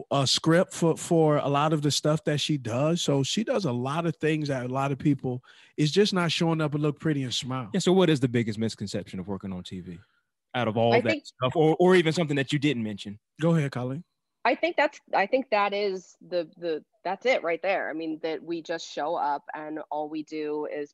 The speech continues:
Speaker 3: put on makeup and then read off of a teleprompter, um, and just regurgitate stuff that producers tell us in our ear. And, like, let me just be clear, there, there is not somebody that is sitting there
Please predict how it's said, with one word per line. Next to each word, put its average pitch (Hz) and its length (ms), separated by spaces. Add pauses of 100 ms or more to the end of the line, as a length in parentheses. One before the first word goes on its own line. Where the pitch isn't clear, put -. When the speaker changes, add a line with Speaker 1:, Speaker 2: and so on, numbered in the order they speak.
Speaker 3:
put 156 100
on 156 200
makeup 143 420 (100)
and 147 160
then 139 300 (100)
read 151 560
off 143 340
of 139 340
a 143 120
teleprompter, 131 920 (380)
um, 143 380
and 147 480 (140)
just - 300
regurgitate 151 920 (140)
stuff 135 340 (160)
that 139 240 (140)
producers 143 600
tell 131 280
us 110 260
in 143 100
our 123 160
ear. 95 380
And, 170 260 (360)
like, 180 200 (360)
let 311 260
me 440 120
just 466 160
be 403 100
clear, 202 680
there, 254 520 (120)
there 254 180
is 339 120
not 202 400
somebody 170 420
that 156 180
is 151 280
sitting 170 300
there 156 200